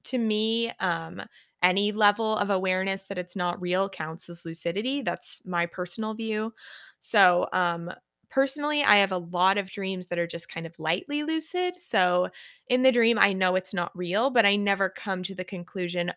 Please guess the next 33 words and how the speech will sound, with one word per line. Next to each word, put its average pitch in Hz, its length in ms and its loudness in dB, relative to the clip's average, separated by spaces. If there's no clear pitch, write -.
"Oh, 330 240 6
this 240 220 -2
is 233 120 -2
a 233 80 -2
dream 262 380 0
and 202 80 0
I 202 80 0
can 196 160 -8
do 180 140 -6
whatever 175 380 -2
I 175 100 2
want." 214 500 -2
It's - 240 -8
more 226 260 2
just 208 260 -4
that 190 80 -2
I 185 60 2
have 185 120 2
an 185 140 -4
underlying 180 560 -2
feeling 175 600 -6
that 175 300 6
what 202 120 2
I 185 100 4
do 175 260 -2
doesn't 175 320 -4
matter, 175 580 -2
or 185 160 0
that 180 220 -6
what 190 140 -4
I 180 100 -2
do, 175 560 -6
um, 170 460 -6